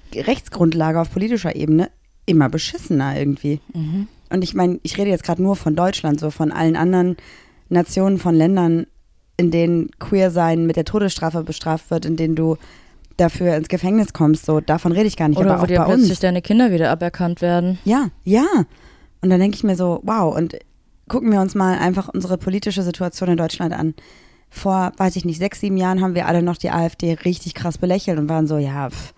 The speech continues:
Speaker 1: das ist jetzt hier so eine Partei, das ist ja Quatsch.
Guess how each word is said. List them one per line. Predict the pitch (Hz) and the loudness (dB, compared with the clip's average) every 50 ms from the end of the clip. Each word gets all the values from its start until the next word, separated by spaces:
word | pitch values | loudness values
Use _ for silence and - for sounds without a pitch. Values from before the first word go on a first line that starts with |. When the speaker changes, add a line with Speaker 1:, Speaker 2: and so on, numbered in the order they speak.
| _ - - - - - - | _ -20 -20 -20 -20 -12 -6
Speaker 1:
das | - 185 170 | -6 -4 -4
ist | 190 170 - | -4 -4 -2
jetzt | 175 151 - | -4 -4 -4
hier | - 175 170 | -4 -4 -2
so | 151 160 | 0 0
eine | 156 156 151 151 147 147 139 139 - | 2 2 2 2 0 -2 -4 -6 -8
Partei, | - 160 160 - - 156 147 | -8 -8 -8 -6 -4 -4 -2
das | 143 139 - | -2 -4 -6
ist | - - - | -8 -8 -6
ja | 156 147 143 | -4 -4 -6
Quatsch. | - - - - 156 - - - | -8 -10 -8 -8 -8 -6 -8 -14